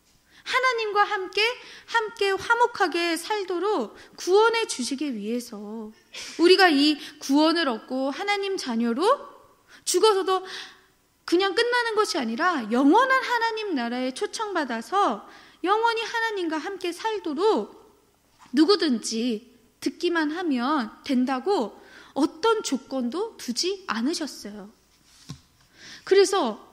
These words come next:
아니, 뭐 어떤 사람은 똑똑하고, 아, 어떤 사람은 조금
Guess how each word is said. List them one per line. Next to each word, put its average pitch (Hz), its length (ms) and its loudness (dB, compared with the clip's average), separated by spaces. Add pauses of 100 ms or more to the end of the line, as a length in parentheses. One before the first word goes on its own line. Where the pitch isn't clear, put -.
(240)
아니, 262 240 2
뭐 208 220 -4
어떤 262 320 -6
사람은 240 420 -4
똑똑하고, 247 880 -6
아, 349 120 0
어떤 330 360 0
사람은 349 440 0
조금 381 520 -6